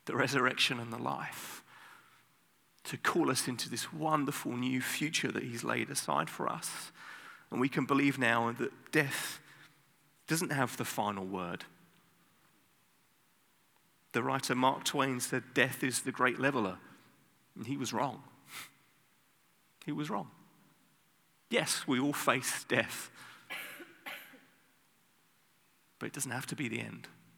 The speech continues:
Death is now wonderfully been transformed. It says in one,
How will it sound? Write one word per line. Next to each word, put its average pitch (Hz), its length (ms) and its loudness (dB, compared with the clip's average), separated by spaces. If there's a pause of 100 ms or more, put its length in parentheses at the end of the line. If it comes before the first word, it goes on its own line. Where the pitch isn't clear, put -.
(1600)
Death 131 260 -4
is 123 220 -4
now - 300 -6 (520)
wonderfully 120 800 2 (680)
been 131 140 0
transformed. 113 960 -2 (2000)
It - 40 -6
says 127 200 -2
in 123 140 0
one, 127 360 0